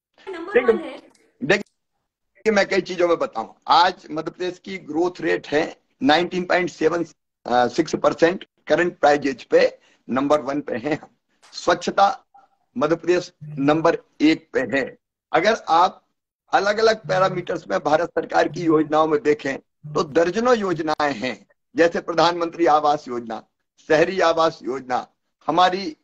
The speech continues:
Speaker 2: एक नहीं, tourism की जो हमारी schemes हैं, उनमें अनेकों योजनाओं में मध्य प्रदेश आज भी नंबर एक है, लेकिन हम संतुष्ट नहीं हो सकते। कई पैरामीटर्स ऐसे हैं जिनको हमको तेजी से ठीक करना है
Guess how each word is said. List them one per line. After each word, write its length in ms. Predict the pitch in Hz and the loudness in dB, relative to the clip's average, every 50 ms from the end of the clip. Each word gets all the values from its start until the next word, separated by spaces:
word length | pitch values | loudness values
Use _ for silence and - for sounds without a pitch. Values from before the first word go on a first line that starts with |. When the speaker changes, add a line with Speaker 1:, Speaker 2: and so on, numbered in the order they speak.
| _ - | _ -2
Speaker 2:
एक 280 | 185 214 226 220 - | 2 2 2 0 0
नहीं, 140 | 226 220 180 | -10 -12 -12
tourism 480 | 156 _ - 190 190 190 190 196 196 185 | -12 _ -14 -12 -10 -8 -8 -8 -8 -10
की 340 | - - 185 175 - _ _ _ _ _ - | -12 -12 -12 -12 -12 _ _ _ _ _ -4
जो 120 | - 156 | 0 0
हमारी 280 | 156 165 151 165 165 147 | 2 2 2 2 2 0
schemes 640 | - 156 151 - _ - 156 147 135 123 - - | -2 -4 -6 -6 _ -6 -4 -4 -4 -4 -4 -4
हैं, 140 | 117 113 - _ _ _ _ _ _ _ - | -4 -4 -4 _ _ _ _ _ _ _ 0
उनमें 400 | 160 190 208 - 165 147 - - - - - - _ _ _ _ _ - | 2 4 4 4 4 2 0 -2 -8 -10 -14 -16 _ _ _ _ _ 0
अनेकों 520 | 139 175 202 240 240 - 214 - - - - | 2 4 4 4 2 2 0 -2 -2 -2 -6
योजनाओं 600 | 156 165 175 196 190 196 196 196 180 - 165 165 | -2 0 0 0 0 0 0 0 2 2 0 -2
में 100 | 190 202 | -2 -4
मध्य 240 | 190 170 156 156 | -2 -2 -4 -4
प्रदेश 280 | - - 170 185 165 - - - | -6 -6 -6 -6 -6 -6 -4 0
आज 220 | 123 139 139 139 | 0 0 0 -2
भी 180 | 135 165 190 147 | -6 -6 -6 -4
नंबर 380 | 120 135 131 127 123 135 127 - _ - | -4 -4 -4 -2 -2 -4 -4 -4 _ -6
एक 240 | 127 131 107 - | -4 -4 -4 -2
है, 260 | - 151 156 - - _ _ _ - | -2 -2 -2 -2 -4 _ _ _ 2
लेकिन 340 | 156 170 180 233 254 254 - - - | 2 4 4 4 0 -2 -2 -6 -4
हम 140 | 160 160 | -4 -4
संतुष्ट 480 | 160 - 151 147 143 - - - - - | -2 -2 -4 -4 -4 -4 -8 -10 -8 -8
नहीं 180 | 131 135 143 151 | -4 -2 -2 0
हो 120 | 151 151 | -2 -2
सकते। 480 | 151 151 151 151 - - - - - _ - _ _ - | 0 -2 -2 0 2 2 0 0 -2 _ -20 _ _ -2
कई 160 | 170 180 196 | 0 0 0
पैरामीटर्स 640 | 196 - 170 170 170 170 170 165 165 156 - - - | 2 2 4 4 4 4 4 2 2 0 -2 -2 -2
ऐसे 240 | 120 123 - - 165 | -6 -6 -4 -4 -4
हैं 100 | - 156 | -4 -2
जिनको 240 | 165 156 - - 139 | -4 -6 -2 -2 -2
हमको 240 | 139 143 - 160 | -2 -2 -4 -8
तेजी 280 | - - 131 127 123 127 | -10 -8 -8 -6 -6 -6
से 140 | - - 113 - - _ _ _ _ _ - | -4 -4 -4 -4 -4 _ _ _ _ _ -20
ठीक 400 | _ _ _ - 202 196 - - | _ _ _ 0 0 0 2 2
करना 300 | 135 123 110 120 110 104 | 0 2 2 0 -2 -2
है 120 | 95 - | -4 -6